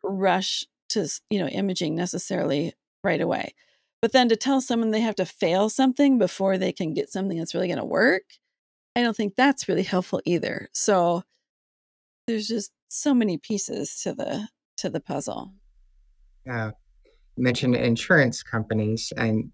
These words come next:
Speaker 2: they did some research, and now they're more hesitant to approve and, uh, certain procedures and stuff like that. Do you feel like the,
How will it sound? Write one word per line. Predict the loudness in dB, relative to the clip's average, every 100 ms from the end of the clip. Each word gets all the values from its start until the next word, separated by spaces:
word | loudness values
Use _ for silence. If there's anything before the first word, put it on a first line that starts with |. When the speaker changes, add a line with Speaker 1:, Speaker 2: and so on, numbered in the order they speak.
| -2
Speaker 2:
they | 0
did | 0
some | 0 0
research, | 2 0 0 -2 0
and | 0 2 0 -2
now | 0 0 -2 _ _ _ _ _ _ _ -20 -20 _ _ _ _
they're | 2 4
more | 4 2
hesitant | 2 0 2 0 0
to | -2
approve | 2 4 4 0 -10 -20 _ _ _ _ -4
and, | -2 0
uh, | -2 -4 -6 -12 _ _ _ _ _ -20 -12
certain | 0 2 2 0
procedures | -2 0 0 0 0
and | -2
stuff | -4 -4
like | -4 -2
that. | -4 -6 _ _ _ _ _ _ 4
Do |
you | 6 6
feel | 6 6
like | 6 2
the, | -4